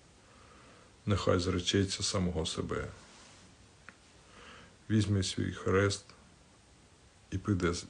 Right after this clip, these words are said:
піде за мною. Бо хто хоче врятувати своє життя,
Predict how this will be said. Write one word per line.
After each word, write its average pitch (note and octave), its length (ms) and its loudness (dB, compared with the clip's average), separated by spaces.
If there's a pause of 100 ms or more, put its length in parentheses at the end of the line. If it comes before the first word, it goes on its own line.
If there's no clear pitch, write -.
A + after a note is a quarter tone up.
піде G2 280 2
за F2+ 140 0
мною. D#2+ 340 -2 (2750)
Бо B2 120 2
хто - 240 0
хоче D3+ 420 10
врятувати C3 580 10
своє A#2+ 280 10
життя, A2 580 8